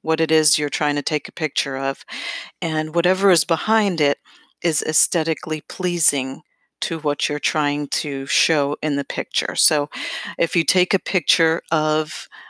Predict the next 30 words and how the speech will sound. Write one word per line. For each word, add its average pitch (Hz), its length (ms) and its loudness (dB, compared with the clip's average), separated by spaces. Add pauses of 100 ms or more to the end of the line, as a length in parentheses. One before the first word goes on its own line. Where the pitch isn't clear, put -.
(120)
uh, 147 280 -4
let's 151 280 0
say 143 640 2
you're 143 220 -4
selling 147 920 0 (300)
a 151 100 -2
bottle, 147 640 4 (240)
a 165 100 -4
pretty 175 320 0
bottle, 139 480 2
a 165 80 4
vase, - 500 2 (480)
um, 165 300 -2
well, 190 100 2
you 196 120 2
wanna 190 180 0
set 185 240 4
it 185 80 6
on 190 140 4
a 214 80 4
table 151 440 0
and 156 80 -4
you 165 80 -8
wanna 175 160 0
make 220 180 2
sure 170 260 2
that 156 180 0
whatever's 160 420 0
behind 202 540 0
it, 147 220 2